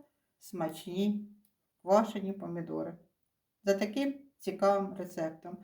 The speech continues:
Дякую, що заходите на мій канал. Це оригінальний рецепт, якого, мабуть, немає ще в інтернеті.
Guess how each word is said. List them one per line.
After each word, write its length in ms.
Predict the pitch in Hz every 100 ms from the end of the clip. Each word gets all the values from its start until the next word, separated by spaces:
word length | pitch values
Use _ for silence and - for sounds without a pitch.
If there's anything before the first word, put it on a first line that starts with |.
| - _ _
Дякую, 480 | 233 320 - 180 180
що 140 | 202
заходите 480 | 185 180 185 180 180
на 80 | 185
мій 160 | 180 185
канал. 480 | 208 240 277 277 - - - _ _ _ _ _ _ _ _ _ - - - - -
Це 200 | 508 285
оригінальний 540 | 175 180 190 175 170
рецепт, 420 | 170 180 330 320 196
якого, 320 | - 185 175
мабуть, 320 | 214 - -
немає 420 | 185 294 311 285
ще 180 | - 247
в 20 |
інтернеті. 840 | 233 226 226 226 220 220 - 220